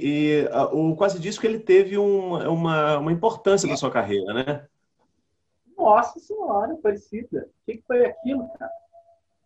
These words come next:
Speaker 2: Primeiro, que ele ia ser um, um single, né? Pago com, com couvert artístico. E aí, é, eu tinha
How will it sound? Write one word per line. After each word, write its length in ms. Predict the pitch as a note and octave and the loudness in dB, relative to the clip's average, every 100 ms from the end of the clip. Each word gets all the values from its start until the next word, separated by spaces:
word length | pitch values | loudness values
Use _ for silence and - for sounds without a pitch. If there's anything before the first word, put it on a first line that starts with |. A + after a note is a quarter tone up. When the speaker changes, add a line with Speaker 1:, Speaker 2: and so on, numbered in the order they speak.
| _ _ _ - | _ _ _ -2
Speaker 2:
Primeiro, 400 | D4+ A3+ D3+ C3+ | 2 6 4 6
que 80 | G3 | 4
ele 120 | F3+ | 4
ia 100 | D#3+ | -2
ser 220 | - D3 | -2 -4
um, 200 | D#3 E3+ | -4 -4
um 140 | E3+ E3+ | -6 -8
single, 520 | - E3+ D#3+ G3 C4+ _ _ _ _ _ - | -8 -6 -2 -4 -4 _ _ _ _ _ -8
né? 320 | D#3 G#3 - _ _ _ _ _ | -4 -4 -8 _ _ _ _ _
Pago 320 | - F3 F3+ D#3+ - | 0 0 0 -6 -10
com, 180 | F#3+ - _ | -10 -10 _
com 420 | - F#3 E3+ D#3 C3+ | -10 -6 -6 -6 -8
couvert 540 | A#3+ F3 D3 G#3 B3+ | -6 -4 0 2 2
artístico. 540 | G3 - - D#3+ G3 - _ _ _ _ _ _ _ _ _ _ G#3+ | 0 -4 -8 -12 -12 -14 _ _ _ _ _ _ _ _ _ _ -10
E 240 | A3+ B3 | -2 4
aí, 720 | A#3 G#3 G3+ A3+ C4+ C4+ G3+ | 4 4 0 -2 -2 -2 -2
é, 560 | F3+ F#3 F3 D3+ C#3 D#3 | 0 0 2 0 0 -2
eu 100 | E3 | -4
tinha 320 | - G3 | -6 -6